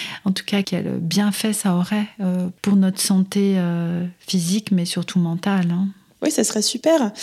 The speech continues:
Speaker 2: Après, en fait, moi, ce qui me chagrine un petit peu, c'est que j'avais l'impression, mais je sais pas si c'est uniquement une impression, mais moi, quand j'étais plus jeune, quand je faisais de l'athlétisme et qu'il n'y avait pas les réseaux sociaux,
Speaker 1: Mhm.
Speaker 2: comme je te disais au début, j'avais pas,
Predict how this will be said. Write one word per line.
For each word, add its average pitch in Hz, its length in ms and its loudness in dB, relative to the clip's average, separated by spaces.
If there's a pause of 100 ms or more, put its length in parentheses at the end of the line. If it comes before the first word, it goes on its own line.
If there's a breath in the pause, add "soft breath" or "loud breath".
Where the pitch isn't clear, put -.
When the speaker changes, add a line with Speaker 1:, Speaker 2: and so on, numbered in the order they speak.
(320 loud breath)
Speaker 2:
Après, 320 420 6
en 240 100 2
fait, 311 360 2
moi, 277 160 4
ce - 80 -2
qui 311 100 0
me 285 60 2
chagrine 294 360 4
un 285 120 2
petit 269 160 0
peu, 302 340 2
c'est - 180 2
que 240 140 4
j'avais 233 260 6
l'impression, 240 680 4
mais 226 80 6
je 220 100 4
sais 226 180 4
pas 294 200 6
si - 160 0
c'est - 220 0
uniquement 220 400 4
une 214 100 4
impression, 226 400 0
mais 240 120 6
moi, 240 140 6
quand 240 140 4
j'étais 208 240 2
plus 208 240 -4
jeune, 285 340 2
quand 220 140 -4
je - 80 -4
faisais 208 200 2
de 180 60 0
l'athlétisme 214 540 2
et 202 60 2
qu'il 196 100 -8
n'y 196 60 -6
avait 190 60 -8
pas 247 120 6
les 254 80 6
réseaux 233 280 6
sociaux, 226 420 0 (280)
Speaker 1:
Mhm. 185 400 2 (140)
Speaker 2:
comme 233 160 6
je - 60 -2
te 254 60 4
disais 226 280 6
au 233 60 6
début, 208 320 0 (120)
j'avais 247 320 6
pas, 262 160 4